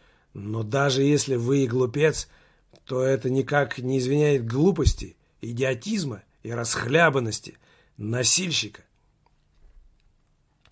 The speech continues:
сказал не маркетингу приехавший из командировки сотрудник представительства. А я не закончил.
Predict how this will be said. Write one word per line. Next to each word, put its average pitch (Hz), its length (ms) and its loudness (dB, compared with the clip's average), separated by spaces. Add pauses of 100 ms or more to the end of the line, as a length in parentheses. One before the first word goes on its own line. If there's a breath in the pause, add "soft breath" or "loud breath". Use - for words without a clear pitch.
сказал 127 480 -4
не 127 100 0
маркетингу 123 580 -2
приехавший 120 880 -4 (340 soft breath)
из 127 200 -6
командировки 127 640 2
сотрудник 123 640 -2
представительства. 123 800 -6 (2250)
А 104 180 -12
я 156 220 0
не 175 160 0
закончил. 175 600 -2